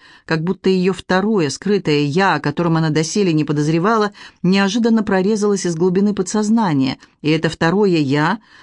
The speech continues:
руководствовалось одним лишь разумом, напрочь отвергая любые мешающие здравому смыслу эмоции. «Похоже, тебе уже лучше?»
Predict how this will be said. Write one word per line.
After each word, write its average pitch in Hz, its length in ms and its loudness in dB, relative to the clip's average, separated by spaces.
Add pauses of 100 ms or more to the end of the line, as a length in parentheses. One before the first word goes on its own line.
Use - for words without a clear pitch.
руководствовалось 165 920 0 (180)
одним 131 360 2
лишь 175 220 0
разумом, 160 540 -2 (240)
напрочь 139 500 2
отвергая 160 540 0
любые 170 500 0
мешающие 196 600 0
здравому 180 480 0
смыслу 220 460 -2
эмоции. 147 640 0 (420)
«Похоже, 127 380 -4
тебе 135 260 0
уже 143 240 0
лучше?» 220 500 -2